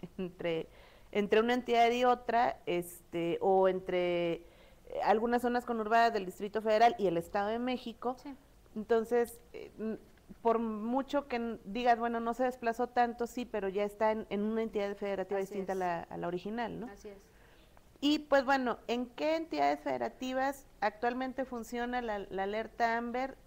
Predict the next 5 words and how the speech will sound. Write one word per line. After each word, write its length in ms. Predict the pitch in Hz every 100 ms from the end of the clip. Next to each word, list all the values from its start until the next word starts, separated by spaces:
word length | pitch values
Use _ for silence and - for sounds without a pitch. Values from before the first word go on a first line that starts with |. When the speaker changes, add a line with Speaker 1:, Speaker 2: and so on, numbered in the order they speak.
| -
Speaker 1:
Como 200 | 196 190
les 180 | 190 196
decía, 520 | 196 196 240 247 247
prácticamente 960 | - 240 240 254 240 226 220 233 240 - - - - - - - -
en, 360 | 202 196 196